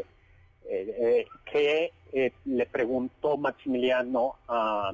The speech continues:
Miramón, "Y duele mu-, dolerá mucho,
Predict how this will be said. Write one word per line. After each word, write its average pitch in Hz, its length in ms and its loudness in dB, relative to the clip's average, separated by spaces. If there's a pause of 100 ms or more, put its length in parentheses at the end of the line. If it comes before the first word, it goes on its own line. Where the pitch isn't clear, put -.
Miramón, 120 680 2 (720)
"Y 139 680 4 (140)
duele 180 300 4
mu-, 185 280 2
dolerá 143 380 2
mucho, 175 360 -2